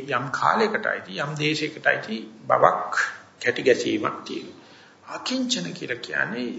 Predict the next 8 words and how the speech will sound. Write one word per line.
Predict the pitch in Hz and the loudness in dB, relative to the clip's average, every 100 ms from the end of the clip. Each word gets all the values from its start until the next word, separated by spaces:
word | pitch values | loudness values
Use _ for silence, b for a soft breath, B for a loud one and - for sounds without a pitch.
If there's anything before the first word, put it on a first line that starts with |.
| - | -6
කාලයේ | - 139 190 240 220 | 0 2 2 0 -2
සීමාව | - 180 143 120 117 - | -2 -6 -6 -4 -4 -6
හෝ | - 127 226 285 247 | -10 -6 -4 -6 -6
දේශයේ | 131 151 180 185 196 | 2 4 4 6 4
සීමාව | 190 185 170 170 165 208 | 2 -2 -4 -2 0 2
හිතෙන් | 196 165 196 196 | 2 2 -4 2
ගලවලා | 147 - - | 2 2 -4
යනවා. | - | -12